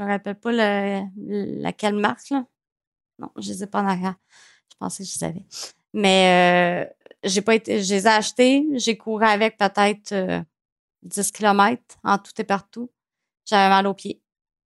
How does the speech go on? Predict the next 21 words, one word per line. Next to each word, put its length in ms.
J'ai 120
été 200
me 60
chercher 500
un 160
Brooks 500
Ghost 280
quatorze 880
que 180
j'ai 320
adoré. 720
Fait 160
que 80
là, 80
ben, 300
je 140
les 220
ai 320
usés 360
à 120
corde. 640